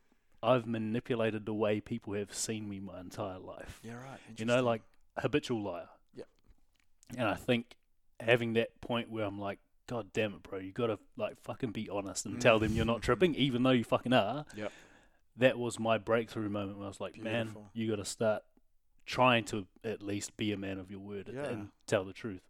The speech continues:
Speaker 2: So, like, a real kick of authenticity and
Speaker 1: Yeah.
Speaker 2: openness, letting the shields down a bit. Yeah. I
Speaker 1: Yeah.
Speaker 2: think as men, like you said, they sh-, you know,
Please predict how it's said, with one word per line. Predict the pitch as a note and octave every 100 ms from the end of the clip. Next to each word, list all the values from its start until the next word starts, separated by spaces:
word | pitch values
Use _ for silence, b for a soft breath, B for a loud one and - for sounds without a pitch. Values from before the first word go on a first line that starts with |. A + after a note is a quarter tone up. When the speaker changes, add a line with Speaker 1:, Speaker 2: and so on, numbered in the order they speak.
| -
Speaker 2:
So, | -
like, | G#2+ G2
a |
real | G2+ G2+ G2
kick | - -
of | F#2
authenticity | F#2+ G2 F#2+ F#2+ - G2
and | F#2+
Speaker 1:
Yeah. | A2+ C3 -
Speaker 2:
openness, | F#2+ F2+ -
letting | G2+ G2
the |
shields | - - G2 -
down | G2
a |
bit. | F#2 F#2+ -
Yeah. | G2+ F#2+ F#2
I | A2
Speaker 1:
Yeah. | G#2+
Speaker 2:
think | -
as | G#2+
men, | G2+ G2+
like | F#2+
you | -
said, | - G2
they |
sh-, | G2 -
you |
know, | G#2+